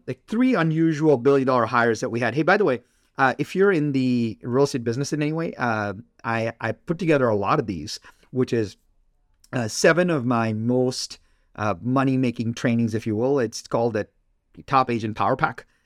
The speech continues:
Uh, so you can go to top agent power pack dot com. I'll link it down below if that's helpful to you. I talk about how to use each of these roles in your business and how we've done it in the past, and maybe it'll help you too.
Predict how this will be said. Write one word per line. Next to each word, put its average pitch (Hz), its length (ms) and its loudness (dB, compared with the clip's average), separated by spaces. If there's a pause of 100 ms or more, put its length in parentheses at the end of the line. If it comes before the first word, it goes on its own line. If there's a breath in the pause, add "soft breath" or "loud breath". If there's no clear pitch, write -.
(100)
Uh, 107 200 -4
so 120 120 -6
you 110 100 -2
can 113 100 -4
go 107 100 0
to 95 60 -8
top 104 240 -4
agent 95 220 -6
power 98 140 -2
pack - 180 -6
dot 90 160 -8
com. 98 260 -2
I'll 98 100 0
link 101 180 -2
it - 20 -8
down 90 160 -4
below 98 220 0
if 98 100 -6
that's 95 160 -6
helpful 104 380 -4
to - 100 -6
you. 135 160 2 (300 loud breath)
I 113 80 -2
talk 123 220 0
about 104 200 0
how 127 200 0
to - 140 -10
use 117 380 -2
each 127 160 -4
of 110 140 -4
these 110 260 -4
roles 107 380 2
in 107 100 -4
your 95 160 -4
business 107 400 -2 (320 soft breath)
and 110 340 0
how 123 180 0
we've 113 200 -2
done 110 160 0
it 110 80 -2
in 101 60 -4
the 98 80 -6
past, 98 260 -4
and 98 60 -6
maybe 90 260 -4
it'll 90 140 -4
help 90 240 -6
you 82 40 -6
too. - 200 -12